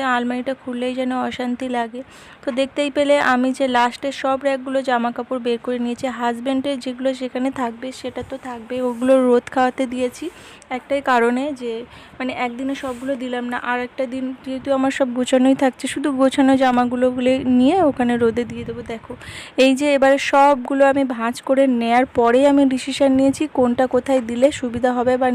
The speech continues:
নিতে সুবিধা হবে। তো এইভাবেই দেখো, ডিসিশন নেয়ার পরেই, তো আগে আমার এখানেই চুড়িদারগুলো থাকতো,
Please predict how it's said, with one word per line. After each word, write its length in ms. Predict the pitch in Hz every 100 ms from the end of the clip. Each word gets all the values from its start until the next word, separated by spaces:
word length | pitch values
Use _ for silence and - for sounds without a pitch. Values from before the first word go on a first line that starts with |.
| 233
নিতে 200 | 226 240 -
সুবিধা 320 | 226 226 240 233
হবে। 200 | 202 226 - - - -
তো 60 | 277 -
এইভাবেই 380 | 254 262 269 285 254
দেখো, 200 | 247 - 269 262
ডিসিশন 400 | 262 269 277 294 277
নেয়ার 240 | 262 254 254 247
পরেই, 260 | 233 247 277 - - - -
তো 60 | 269 240
আগে 160 | 247 254 277
আমার 140 | 285 269
এখানেই 320 | 262 269 269 285
চুড়িদারগুলো 600 | 262 247 247 240 247 254 262
থাকতো, 300 | 254 226 -